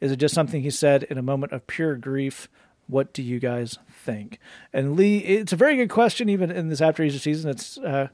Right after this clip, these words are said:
kind of one of those things that gets thrown out there with maybe not an adequate level of explanation and a lot of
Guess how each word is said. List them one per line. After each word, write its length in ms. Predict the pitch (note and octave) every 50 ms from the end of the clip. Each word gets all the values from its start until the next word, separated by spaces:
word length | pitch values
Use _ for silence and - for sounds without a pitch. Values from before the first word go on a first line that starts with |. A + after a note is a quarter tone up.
| _ _ _ - - _ _
kind 140 | - F3+ E3
of 60 | D#3
one 80 | D#3 D#3
of 60 | D#3
those 100 | D3+ C3+
things 160 | E3+ E3 C#3+
that 60 | D3 C#3+
gets 160 | C#3+ C3+ -
thrown 240 | - D#3+ D#3 D3+ D3+
out 140 | D3 C#3+
there 160 | D3+ D3+ D3+ D3
with 120 | C#3+ C3 -
maybe 180 | D3+ D3 C#3 C#3
not 220 | C3+ C3+ C#3 D3
an 140 | C#3 C#3 C#3+ -
adequate 460 | C#3+ D#3 E3 E3 E3 - D#3 D3+ D3+
level 320 | D3+ D3+ C#3 C#3+ C#3 C#3
of 60 | - D#3
explanation 680 | D3 - - - C#3 B2+ C#3+ D#3 D3 - E3+ D3+ D3
and 140 | C#3+ C#3 B2+
a 20 |
lot 160 | B2+ C3+ C3+ C3+
of 220 | C3 B2+ - -